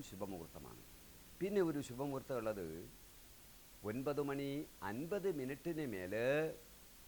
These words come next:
പത്ത് മണി ഇരുപത് മിനിറ്റിനകമുള്ള മിഥുനം രാശി ലഗ്നസമയവും, ആ, അനുകൂലമാണ്. പിന്നെ ഒരു ശുഭമുഹൂർത്തം ഉള്ളത്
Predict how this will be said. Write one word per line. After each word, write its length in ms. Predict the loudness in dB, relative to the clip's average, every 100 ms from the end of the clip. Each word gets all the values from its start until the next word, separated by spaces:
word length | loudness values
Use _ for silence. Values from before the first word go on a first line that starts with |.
| -10 -2
പത്ത് 320 | -2 -2 0 2 2
മണി 240 | 2 2 0 -2
ഇരുപത് 320 | -2 -2 -2 0
മിനിറ്റിനകമുള്ള 720 | -2 -2 -2 -2 0 0 2 4 4 2 -6 -16 -18 -18 -18 -18 -16 -6 -4
മിഥുനം 360 | 0 2 2 2
രാശി 280 | 2 2 -2 -4
ലഗ്നസമയവും, 800 | -4 -4 -4 -2 0 0 2 0 0 -4 -12 -18 -18 -18 -18 -18 -18 -18 -18 -18 -18 -18 -18 -18 -18 -18 -18 -18 -18 -18 -18 -18 -18 -16 -16 -18 -18 -18 -18 -18 -18 -18 -18 -12 -4
ആ, 40 | -2 0
അനുകൂലമാണ്. 520 | 0 0 0 -2 -8 -14 -10 -2
പിന്നെ 240 | 2 6 6
ഒരു 100 | 4 -2
ശുഭമുഹൂർത്തം 520 | -4 -2 -2 -2 0
ഉള്ളത് 260 | 0 0 -2